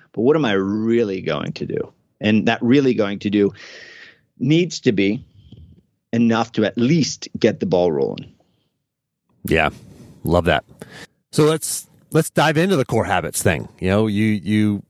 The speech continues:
Speaker 2: mentioned it there briefly, and I keep going back to this episode I recorded, one, episode one hundred eighty-four, for the listener. If you wanna go check it out, just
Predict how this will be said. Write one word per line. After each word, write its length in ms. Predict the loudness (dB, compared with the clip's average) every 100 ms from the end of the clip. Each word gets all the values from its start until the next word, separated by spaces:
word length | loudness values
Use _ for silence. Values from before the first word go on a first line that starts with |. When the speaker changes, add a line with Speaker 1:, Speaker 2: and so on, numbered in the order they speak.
| _ -2
Speaker 2:
mentioned 380 | 2 2 -2 -4
it 80 | -2
there 120 | 0
briefly, 480 | 0 -2 0 0 0
and 100 | -2 -6
I 80 |
keep 220 | -4 -4 0
going 220 | 2 2
back 220 | -2 -2
to 120 | -2
this 220 | 0 0
episode 420 | -2 -2 0 2 2
I 80 |
recorded, 400 | 0 0 0 0
one, 320 | 2 0 0 -2 -4
episode 380 | -2 0 0
one 200 | 2 0
hundred 300 | 0 2 2
eighty-four, 840 | 2 0 -2 -4 0 2 2 0 -2 -10 -20 -20 -12
for 80 | -4
the 60 | 0
listener. 340 | 2 2 0
If 100 | 0
you 80 | 2
wanna 140 | 2
go 100 | 0
check 240 | 0 -2 0
it 60 |
out, 200 | 2 2
just 180 | -2 -8